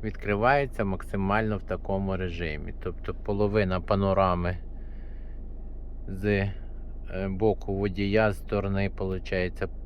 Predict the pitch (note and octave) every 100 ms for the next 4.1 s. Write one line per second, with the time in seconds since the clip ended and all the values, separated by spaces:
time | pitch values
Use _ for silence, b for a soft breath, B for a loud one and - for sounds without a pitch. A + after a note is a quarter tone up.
0 | - - - - G2+ G2+ F2 F#2+ F#2 -
1 | F#2 - G2 G#2+ D3+ D3 C3 B2 - -
2 | B B B B B - G2+ G2 G2 F#2+
3 | G2+ G2 F#2 G2 F2+ G2+ F#2+ C3 D#3+ D3
4 | C#3